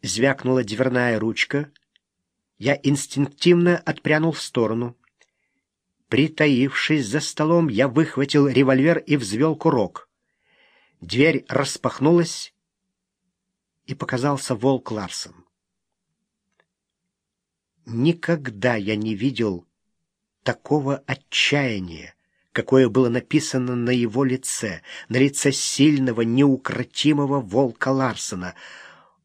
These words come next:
Он стонал, как женщина, и потрясал сжатыми кулаками над головой. Потом провёл ладонью по глазам,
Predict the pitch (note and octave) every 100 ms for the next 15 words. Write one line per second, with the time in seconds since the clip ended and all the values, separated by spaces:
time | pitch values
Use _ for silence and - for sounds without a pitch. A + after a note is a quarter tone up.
0 | - D3 D3 - - - D3 D3+ E3 E3
1 | B2+ F2+ _ _ _ _ _ _ _ _
2 | _ - C#3 A#2+ - C3+ C#3 F#2+ - F2+
3 | D2+ - _ _ _ _ _ _ _ _
4 | _ D#3 C#3+ C#3+ C#3+ D3 - - E3 D#3
5 | - A2+ F#2 - - E3 - D3+ C#3+ -
6 | C3+ D3 C#3+ - D#3+ D3+ C#3+ C#3 A#2 F2+
7 | C3+ D3 D3 A2+ D#2 - _ _ _ _
8 | _ _ _ _ _ _ - - D3+ C#3+
9 | - C3 D3 C#3+ E3+ E3 D#3 D3 D3+ C3
10 | D#3+ D#3+ C#3+ C3 C#3+ - C#3+ B2+ C3+ D3
11 | C3+ C#3 D#3+ C3